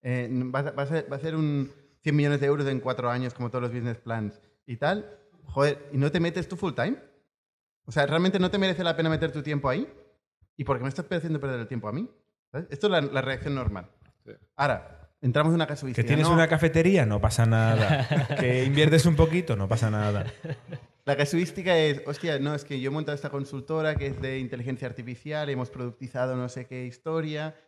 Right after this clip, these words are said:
Speaker 1: se llama Open, Open A I, ¿no? Y todavía tenemos la consultora para dar un servicio de tal, pero la queremos dilu-, pues vale, pues, pues lo entiendo, ¿sabes? O sea, la casuística importa. Pero en general es, no, es que quiero diversificar mi riesgo por, por si acaso esto no, no tira,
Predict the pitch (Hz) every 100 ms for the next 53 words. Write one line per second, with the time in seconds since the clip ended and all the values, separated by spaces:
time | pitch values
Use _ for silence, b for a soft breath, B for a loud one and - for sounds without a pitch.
0 | _ 131 127 127 135 127 127 127 123 127
1 | 135 151 160 165 165 b b - 135 147
2 | 135 123 139 127 143 156 147 147 143 143
3 | 139 131 135 135 139 135 135 127 139 135
4 | 131 135 131 147 160 151 131 123 127 135
5 | 123 131 - - 101 117 117 110 - 110
6 | _ 123 123 123 127 139 139 113 - -
7 | _ _ _ _ 120 147 - - 117 117
8 | 120 143 139 139 143 160 131 135 127 117
9 | 117 _ _ _ _ - 131 117 135 135
10 | 175 135 - 156 156 139 131 143 147 139
11 | 127 123 120 117 120 120 123 143 123 107
12 | 117 117 117 113 117 120 117 113 110 110
13 | 113 120 147